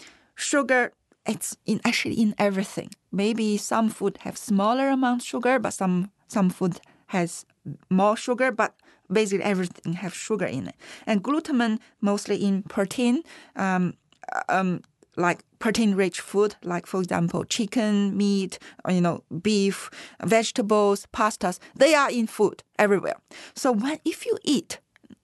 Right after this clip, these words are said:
eat regular and that often, you never get your body into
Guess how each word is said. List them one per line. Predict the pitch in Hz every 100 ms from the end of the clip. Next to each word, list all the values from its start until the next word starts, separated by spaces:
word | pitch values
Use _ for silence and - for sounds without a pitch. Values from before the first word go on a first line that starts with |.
| -
eat | 247 -
regular | 214 269 269 208 98 -
and | 214 202
that | 226 - -
often, | 208 196 - - - - -
you | 254
never | 254 285 285 320 339 277 247 - _ -
get | 233 - -
your | 214
body | 202 220 220 -
into | 220 202 - 202 196